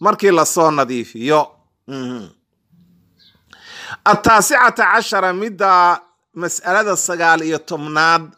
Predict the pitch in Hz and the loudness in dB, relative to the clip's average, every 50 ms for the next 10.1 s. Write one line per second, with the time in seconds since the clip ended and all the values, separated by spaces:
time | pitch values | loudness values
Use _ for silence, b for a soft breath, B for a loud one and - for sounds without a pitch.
0 | _ _ _ _ _ _ _ _ 156 214 240 208 220 208 185 170 165 160 156 160 | _ _ _ _ _ _ _ _ 0 0 2 2 2 0 0 0 -2 -4 -4 -6
1 | 165 165 160 160 165 165 147 156 170 196 226 233 208 214 175 - - 196 196 190 | -8 -8 -8 -8 -6 -4 -2 -2 -2 -2 -4 -4 -4 -4 -6 -4 -4 -2 -2 -2
2 | - 196 185 170 170 165 - - 240 220 196 185 175 185 196 208 214 214 202 175 | -2 -2 -4 -4 -4 -6 -4 -2 0 0 0 2 2 4 4 4 4 2 0 0
3 | 160 151 147 135 120 98 - _ _ _ _ _ _ _ _ _ _ _ - 202 | -2 -2 -2 -2 -2 -4 -6 _ _ _ _ _ _ _ _ _ _ _ 0 2
4 | 233 233 226 220 214 202 190 185 175 175 170 170 165 160 151 139 123 190 202 208 | 2 2 0 0 0 0 0 -2 -4 -6 -6 -6 -8 -8 -10 -6 -2 0 0 2
5 | 196 180 160 151 156 160 156 151 143 135 123 202 208 202 175 151 135 123 - 131 | 2 0 -2 -6 -10 -10 -10 -10 -12 -8 -4 -2 -2 -2 -2 -4 -8 -12 -10 -8
6 | 120 101 90 - _ _ _ _ _ _ _ 151 185 262 262 226 226 185 - - | -8 -8 -8 -10 _ _ _ _ _ _ _ -4 -4 -2 -2 -2 -4 -4 -4 -6
7 | 277 311 - - 214 175 - - 214 214 214 208 185 151 127 104 92 _ _ _ | -6 -8 -6 -6 -8 -8 -6 -2 0 2 2 2 2 0 -4 -8 -12 _ _ _
8 | _ _ _ _ _ _ _ _ - 143 165 185 226 247 240 - 240 208 170 202 | _ _ _ _ _ _ _ _ -2 2 4 4 4 4 2 2 -2 -2 0 -2
9 | 208 185 185 190 185 180 - 226 220 214 196 180 190 196 185 160 135 117 107 98 | -2 0 0 0 0 -2 -4 -4 -2 0 2 2 4 4 4 2 0 -4 -8 -10
10 | 92 | -14